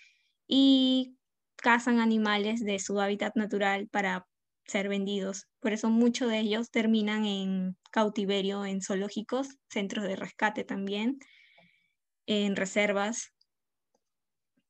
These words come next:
muy aparte de tenerlos en el, en laboratorios. Y en este centro de investigación, eh, se tienen primates, eh, se tiene una gran proba-, población de primates en cautiverio gracias al manejo reproductivo que hacen ahí,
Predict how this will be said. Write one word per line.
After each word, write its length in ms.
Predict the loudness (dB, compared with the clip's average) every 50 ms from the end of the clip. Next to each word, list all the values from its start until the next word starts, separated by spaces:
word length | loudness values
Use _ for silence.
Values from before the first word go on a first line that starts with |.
| _ _ _ _ -20 _ _ _
muy 260 | -2 0 0 0 0 -2
aparte 440 | 0 0 -2 -2 -2 -2 -2 -2 0
de 160 | -2 -2 -2
tenerlos 460 | -2 -2 -2 -2 -2 -2 -2 -4 -4
en 260 | -4 -4 -2 -2 -4
el, 440 | -4 -4 -4 -4 -6 -6 -6 -6 -8 -8 -12 _ _ _ _ _ _ _ _ -6 -2
en 160 | -2 0 0
laboratorios. 720 | 2 2 2 0 2 4 2 2 2 0 -6 -10 -14 -18 _ -20 -20 -20 _ _ -20 _ _ _ _
Y 300 | 2 4 6 6 8 8
en 160 | 8 6 6
este 500 | 4 2 0 2 4 6 6 6 4 4
centro 440 | 2 0 0 0 0 2 2 2 4
de 80 | 4
investigación, 1080 | 4 2 2 0 -2 0 0 0 2 0 0 0 2 2 2 4 2 0 0 -2 -6 _ _ _ _ _ _ _
eh, 320 | -2 -2 0 0 -2 -2 -2
se 200 | -2 -4 -4 -2
tienen 340 | -2 -2 0 2 2 2
primates, 800 | 2 0 0 2 2 2 0 0 0 0 0 0 -2 -6 -12 -20 _ _ _ _ _ _ _ _
eh, 160 | -4 -4 -2
se 140 | -2 -2 0
tiene 180 | 2 4 4 4
una 120 | 4 4
gran 280 | 4 4 6 4 4 4
proba-, 420 | 2 2 2 2 2 0 -2 -4 -2 0
población 480 | 2 2 2 2 0 0 -2 0 2
de 100 | 2 2
primates 460 | 2 0 0 -2 -2 -2 -2 -2 -2
en 80 | -2 -2
cautiverio 720 | -2 -4 -6 -6 -4 -4 -2 -2 0 0 0 2 2 2 2
gracias 540 | 0 0 -2 -2 -2 -4 -4 -4 -6 -6 -4
al 400 | -4 -2 -2 -2 -2 -2 -2 -2
manejo 460 | -2 -2 -2 -4 -4 -4 -4 -4 -4
reproductivo 720 | -4 -6 -6 -6 -6 -6 -6 -8 -8 -6 -4 -4 -4 -4
que 80 | -6 -8
hacen 280 | -8 -6 -8 -10 -8
ahí, 220 | -4 -4 -2 -4